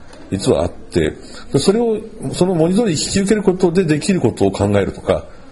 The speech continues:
単に、なんか、こう、バカみたいに間違えるんではなくて、そのやり取りが、あの、ブログとかホームページとかでは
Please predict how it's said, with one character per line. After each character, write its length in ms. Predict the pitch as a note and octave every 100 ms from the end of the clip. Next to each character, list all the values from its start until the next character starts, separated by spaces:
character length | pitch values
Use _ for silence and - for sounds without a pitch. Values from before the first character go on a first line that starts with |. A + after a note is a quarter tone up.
| - - -
単 200 | A#3 G3+
に、 120 | C3+
な 80 | C3
ん 60 |
か、 100 | A2+
こ 140 | G2+ F#2+
う、 20 |
バ 100 | D#3
カ 120 | F#3
み 100 | C#3
た 140 | A2+
い 20 | F2+
に 60 |
間 120 | F2
違 40 | E2+ B2
え 20 | C#3
る 120 | G#2
ん 60 | D2+
で 80 | D#2+
は 40 |
な 100 | D2+
く 120 | -
て、 220 | F2+ D2+ - - - - - -
そ 180 | - E3+
の 100 | G#3
や 100 | G3
り 100 | A3+
取 220 | A3+ F3
り 100 | F#2+
が、 400 | F#2+ F#2+ E2 - - - - -
あ 160 | F2
の、 240 | F2+ F2 F2
ブ 380 | E2+ F#2 A2 C#3+
ロ 120 | G#3+
グ 100 | A3+
と 140 | A3+
か 420 | - F2 E2+ - - - - - - -
ホ 140 | E3+
ー 120 | G#3+
ム 60 | -
ペ 80 | A3+
ー 60 |
ジ 60 | D3+
と 80 | E2+
か 120 | D#2+
で 80 | D#2+
は 280 | F2+ D#2